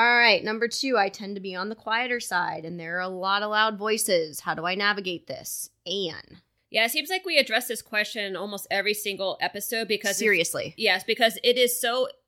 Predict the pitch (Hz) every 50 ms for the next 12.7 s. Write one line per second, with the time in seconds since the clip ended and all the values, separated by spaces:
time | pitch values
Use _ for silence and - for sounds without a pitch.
0 | _ - 220 214 - - 220 202 202 - 233 240 247 247 247 240 _ _ _ _
1 | _ _ _ _ _ _ _ _ _ _ _ - - - 247 233 226 220 214 208
2 | 208 190 - - 196 175 202 220 226 233 233 233 226 220 190 165 208 202 190 -
3 | - 202 208 208 175 202 208 208 202 202 196 196 190 190 185 185 185 - - -
4 | 175 147 - 170 202 196 196 - - - _ _ _ _ _ _ 190 180 180 185
5 | 196 214 254 285 311 269 254 202 - - 269 247 - - 226 214 - - - _
6 | - 233 226 226 214 160 196 233 233 - - 254 233 233 226 - - - - -
7 | - - _ _ _ _ - 240 247 240 - - 285 285 285 285 294 285 285 277
8 | 262 247 240 240 233 233 220 214 214 214 - 214 214 226 220 - 233 220 214 208
9 | 180 208 214 208 220 208 196 - 208 208 208 220 214 - - 208 202 202 208 196
10 | 196 - 202 190 185 202 196 196 - - 202 208 190 170 131 _ - 214 208 208
11 | 214 196 180 185 190 190 180 175 185 180 180 190 196 - 196 185 - - 190 180
12 | 185 190 190 180 156 185 185 185 180 180 180 - -